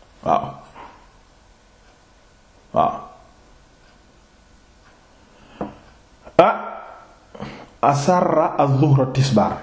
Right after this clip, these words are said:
Ñaari asarra fiihima bil qira'a. Ndànk la foo, la ko wax, la, la jàng, comme li ñu wax sànq. Mu ne wa kaana yawmal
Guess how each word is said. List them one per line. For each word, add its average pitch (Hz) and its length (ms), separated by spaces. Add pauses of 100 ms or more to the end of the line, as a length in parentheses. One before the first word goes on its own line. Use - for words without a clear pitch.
Ñaari 139 420
asarra 151 460
fiihima 139 520
bil 107 220
qira'a. 85 300
Ndànk 113 340
la 110 140
foo, - 320
la 104 160
ko - 180
wax, 71 120 (180)
la, 107 160
la 101 300
jàng, 95 360
comme 107 160
li 127 60
ñu 139 80
wax - 160
sànq. - 160 (680)
Mu 135 140
ne 151 80
wa 139 160
kaana 151 300
yawmal 160 340